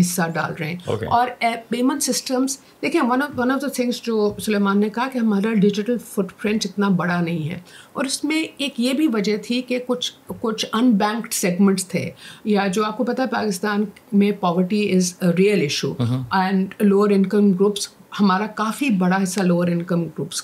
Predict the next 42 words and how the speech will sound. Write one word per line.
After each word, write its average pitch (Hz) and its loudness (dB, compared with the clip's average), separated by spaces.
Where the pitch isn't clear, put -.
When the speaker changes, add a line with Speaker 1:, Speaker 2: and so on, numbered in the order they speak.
Speaker 1:
کا 147 -4
ہے۔ 143 -6
Speaker 2:
ہوں۔ 131 2
Speaker 1:
اور 226 0
دوسرے 269 2
پیمنٹ 262 2
سسٹمز 233 -2
جو 226 2
رسائی 208 2
نہیں 294 4
دیتے 196 2
ڈیجیٹائزیشن 180 0
کو، 202 2
ایسے 214 0
سیگمنٹس 185 0
کے 175 -4
لیے، 160 -6
فارمر 196 0
سیگمنٹس 175 -4
ہو 156 -4
گیا، 98 -6
ہاؤس 180 0
ہولڈ، 185 6
لوور 180 4
ہاؤس 180 -2
ہولڈ 175 2
سیگمنٹس 175 -2
ہو 151 -2
گیا، 190 -6
Speaker 2:
یس۔ - -12
Speaker 1:
اس 392 0
کو 330 -2
ایکسیس 240 -2
یا 226 -2
وہ 214 0
رسائی 202 0
to 240 4
digitization 180 2
پے 160 -2
پاک 147 -6
دیتا - -10
ہے۔ - -14